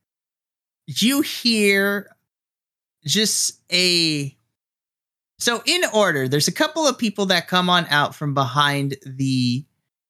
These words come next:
trauma bay doors, as we have decided to call them. First and foremost, you just hear a female voice. It's like, "Whoa, hang on." And out, who should be walking out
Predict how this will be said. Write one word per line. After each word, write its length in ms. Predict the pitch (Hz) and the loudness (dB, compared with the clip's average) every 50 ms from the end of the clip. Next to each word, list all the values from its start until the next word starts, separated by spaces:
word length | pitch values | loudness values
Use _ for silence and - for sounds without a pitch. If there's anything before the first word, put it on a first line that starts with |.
| _ _ 143 | _ _ -4
trauma 340 | - 175 180 175 175 170 151 | 0 0 2 2 2 0 0
bay 200 | 143 151 147 143 | 2 2 2 2
doors, 400 | 127 135 135 131 127 123 120 123 | 2 2 2 2 2 2 0 0
as 180 | 123 120 120 - | -2 -4 -2 -2
we 120 | 123 120 | -2 -2
have 220 | 117 117 113 110 | 0 0 -2 -2
decided 420 | 113 117 - 127 117 113 110 110 - | -4 -6 -4 -2 -2 -2 -2 -4 -10
to 80 | 120 | -12
call 280 | 101 - 120 110 110 110 | -10 -4 -2 -2 -2 0
them. 200 | 110 120 139 180 | -2 -4 -4 -4
First 340 | - - - 285 381 - - | -4 -2 0 0 0 0 0
and 100 | 240 214 | -2 -2
foremost, 460 | - 214 185 180 175 175 170 160 - | -2 0 0 0 2 0 0 0 0
you 100 | 196 208 | -2 -2
just 260 | 202 - 208 196 - - | 0 0 -2 0 -2 -2
hear 320 | - 196 180 175 170 170 151 | -2 0 0 2 2 0 0
a 100 | 165 156 | -2 -4
female 440 | - - 196 185 185 180 175 170 165 | -2 -2 -2 -2 0 0 0 0 0
voice. 300 | 170 175 175 175 - - | 2 0 0 0 0 -2
It's 100 | - - - | -4 -4 -4
like, 100 | 165 160 | -2 0
"Whoa, 400 | 165 160 135 120 117 123 127 - _ _ _ _ _ _ | 2 2 2 2 0 -2 -4 -8 _ _ _ _ _ _
hang 180 | 285 262 220 185 | -10 -6 -2 0
on." 140 | 151 135 - 156 156 - 131 117 - - - - - | 0 0 -2 -6 -14 -20 -20 -20 -20 -20 -20 -6 -4
And 180 | 135 135 - - _ | -4 -4 -4 -4 _
out, 380 | 202 220 233 240 254 247 - - _ _ _ _ _ _ _ - | -2 0 0 -2 -2 -4 -8 -14 _ _ _ _ _ _ _ -4
who 200 | - 285 302 359 | 0 2 4 4
should 260 | 370 - 339 269 277 | 4 2 0 -2 -2
be 100 | 311 254 | -2 -2
walking 480 | 247 233 233 226 233 - - 226 208 196 - - | 0 2 2 0 0 -2 -2 -4 -4 -4 -2 -2
out 380 | 196 208 214 220 220 220 - | 0 2 2 2 0 -2 -6